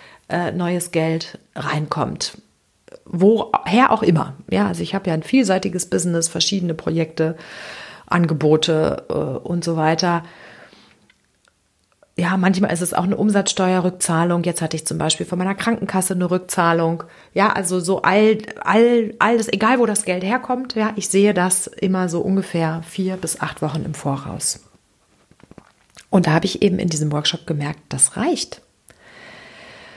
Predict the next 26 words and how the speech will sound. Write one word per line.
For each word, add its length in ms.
Und 240
das 320
war 320
so 420
wertvoll, 800
ähm, 720
dass 200
ich 140
dich 300
einladen 500
möchte, 300
vielleicht 380
für 100
dich 260
auch 140
mal 140
zu 140
überla-, 640
überlegen, 580
ja, 140
wie 140
viel 280
Planungssicherheit 1300
brauchst 420
du 200
wirklich? 680